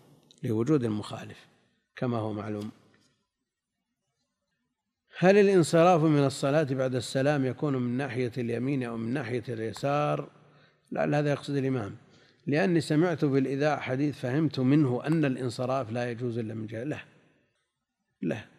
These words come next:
الحديث الوارد في ذلك يحث على عدم تعطيل جهة اليسار، لأن الناس غالباً ما ينصرفون إلى جهة اليمين، فيكون نصيب من في يمين الصف أكثر من يس-، يتفردون بهذا النصيب،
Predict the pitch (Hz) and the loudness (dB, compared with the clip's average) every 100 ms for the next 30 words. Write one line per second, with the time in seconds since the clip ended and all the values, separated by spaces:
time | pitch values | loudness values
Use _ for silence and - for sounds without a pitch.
0 | _ _ _ - 147 - 131 135 175 156 | _ _ _ -8 -6 -4 -2 2 2 4
1 | 139 127 143 156 135 135 120 143 180 185 | 2 4 4 2 2 2 2 2 2 2
2 | 196 - _ _ _ - _ _ _ 156 | 0 -2 _ _ _ -20 _ _ _ -2
3 | 131 202 - 165 143 147 135 151 175 180 | 2 2 2 0 4 4 2 2 6 8
4 | 156 135 120 123 160 165 147 123 131 131 | 6 4 0 0 2 4 4 2 2 0
5 | 123 120 104 98 - - - _ _ _ | 0 -4 -6 -6 -10 -12 -18 _ _ _
6 | _ _ _ - 143 135 131 135 156 - | _ _ _ -2 2 4 4 4 4 2
7 | 165 175 160 156 156 143 131 143 131 160 | 6 8 8 8 8 6 4 2 4 2
8 | 139 120 131 117 120 113 113 123 185 196 | 2 2 2 2 0 0 0 4 4 2
9 | - - - - 143 139 165 135 123 - | -6 -20 -20 0 2 4 4 2 2 2
10 | 147 127 131 139 135 120 120 110 - 160 | 2 2 0 0 0 2 0 0 0 -2
11 | - 143 - 139 120 - - _ _ _ | -2 -6 -4 -6 -6 -14 -20 _ _ _
12 | _ - 127 127 127 147 123 135 127 123 | _ -4 0 2 2 0 0 -2 -6 -6
13 | - 143 127 117 127 139 139 160 135 117 | -8 -8 -6 0 2 4 6 6 4 4
14 | 113 110 107 - 165 214 | 0 -2 -2 0 0 0